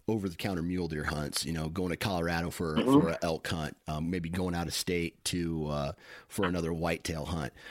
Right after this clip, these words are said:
Speaker 1: But, um, I'm gonna be cashing in some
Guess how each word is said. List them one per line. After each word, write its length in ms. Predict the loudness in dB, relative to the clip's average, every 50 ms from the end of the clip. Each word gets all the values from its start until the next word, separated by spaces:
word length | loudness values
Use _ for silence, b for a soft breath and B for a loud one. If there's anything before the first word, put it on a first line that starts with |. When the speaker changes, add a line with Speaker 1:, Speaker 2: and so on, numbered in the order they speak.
| B B 0
Speaker 1:
But, 400 | 2 4 4 4 2 0 -6 b b b b b b b _
um, 500 | -2 -2 0 0 0 0 0 -2 -4 -6 -8 -14 _ -6 _
I'm 120 | 0 0 2
gonna 120 | 2 2
be 100 | 0 -2
cashing 460 | -2 -2 0 0 0 2 2 0 0
in 320 | 0 0 0 0 -2 -4 -6 -12 _ _
some 540 | -4 -2 0 0 2 0 0 0 -2 -2 -4